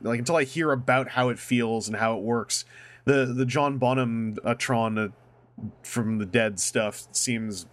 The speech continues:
uh, I mean, one of them is out now. It just strikes me as way more interesting. Um, oh, you mentioned Dinobots before. Going on to, to Giga Power, uh, after pictures of their slag, they've got the first pictures of their, of the gray prototype of their version of Swoop.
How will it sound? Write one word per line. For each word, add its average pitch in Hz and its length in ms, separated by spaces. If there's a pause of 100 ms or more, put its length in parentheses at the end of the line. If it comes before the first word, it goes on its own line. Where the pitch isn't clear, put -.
(120)
uh, 101 480
I 117 80
mean, 113 160
one 135 140
of 117 80
them 113 100
is 117 120
out 120 260
now. 98 380
It 110 60
just 120 180
strikes 117 220
me 110 100
as 107 80
way 110 160
more 104 180
interesting. 98 420 (1040)
Um, 104 540 (720)
oh, 196 80
you 180 140
mentioned 240 260
Dinobots 160 340
before. 147 220
Going 170 160
on 180 140
to, 143 180
to 123 160
Giga 175 260
Power, 156 420 (460)
uh, 113 360
after 147 240
pictures 160 340
of 139 60
their 160 120
slag, 151 500
they've 135 120
got 147 160
the 135 60
first 165 260
pictures 147 300
of 135 80
their, 151 180
of 131 140
the 135 80
gray 143 200
prototype 160 440
of 117 80
their 175 180
version 185 300
of 170 80
Swoop. 247 340